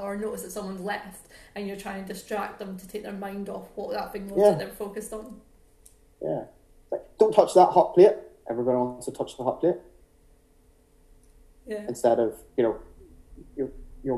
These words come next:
Speaker 2: go, go and touch that, I don't know, cold spoon.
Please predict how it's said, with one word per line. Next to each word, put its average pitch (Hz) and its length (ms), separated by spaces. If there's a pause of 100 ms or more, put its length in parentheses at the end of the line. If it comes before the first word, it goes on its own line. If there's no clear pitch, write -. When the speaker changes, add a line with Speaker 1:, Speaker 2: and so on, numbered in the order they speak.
Speaker 2:
go, - 460
go 151 160
and 156 100
touch - 280
that, 123 280 (840)
I 120 80
don't 117 180
know, 113 120 (120)
cold 135 440 (380)
spoon. 151 360